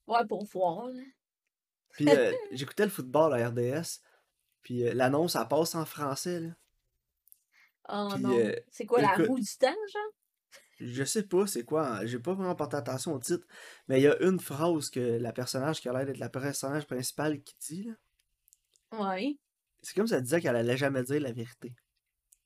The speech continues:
Speaker 1: Ok.
Speaker 2: C'est vraiment bizarre. J'essaie de retrouver la phrase, là. Ah oui, « Je jure de ne jamais dire des mots qui ne soient vrais. »
Speaker 1: Ok, voyons. C'est vraiment bizarre. «
Speaker 2: Je jure de ne jamais dire de mots qui ne soient vrais. »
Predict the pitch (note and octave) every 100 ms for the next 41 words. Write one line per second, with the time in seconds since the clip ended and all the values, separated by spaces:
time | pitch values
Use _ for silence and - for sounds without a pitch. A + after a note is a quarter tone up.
0 | _ _ _ _ - F#3+ G3 F3+ F3+ B3
1 | - _ _ _ _ _ - A#2+ A#2 A#2
2 | D3+ D#3+ A#2+ A2 A#2+ A#2+ B2 G3 F#3 -
3 | - B2 C#3 B2+ - C3 C3+ B2 B2 C3+
4 | C3 A#2+ - - _ _ _ _ _ _
5 | _ C3+ D#3+ C#3 D#3+ D#3 G#3 E3 D3 C#3+
6 | D#3+ D#3+ D3+ C3+ D3+ D#3+ D#3 C3 C3 C3
7 | D3 D3+ - B2 B2 - C3+ B2+ A#2+ B2
8 | C3+ _ _ _ _ _ _ _ F#3 F3+
9 | G#3 G3 G3+ G#3+ G#3 G#3 G3+ - _ -
10 | G3 A#3 G#3 - - _ - - B2+ B2+
11 | D#3 G3 G3 C3 B2+ B2+ D#3 D3+ C3 D#3
12 | D3 B2+ A#2+ C#3+ C3 A#2 A#2 A#2+ B2 B2+
13 | A#2+ A#2 A#2+